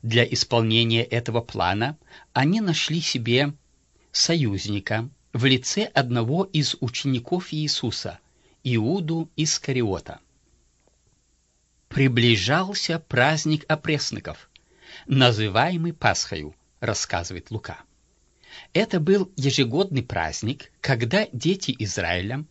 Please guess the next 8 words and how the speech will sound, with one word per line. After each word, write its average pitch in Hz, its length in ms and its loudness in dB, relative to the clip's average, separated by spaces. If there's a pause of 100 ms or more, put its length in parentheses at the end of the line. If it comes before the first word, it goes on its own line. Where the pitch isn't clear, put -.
(520)
совершали 170 960 2
жертвоприношения, 156 1400 -2 (220)
установленные 131 1120 2 (100)
Господом, 107 680 -6 (360)
когда 107 400 2
Он 110 280 -2
избавил 110 560 2
их 123 360 -6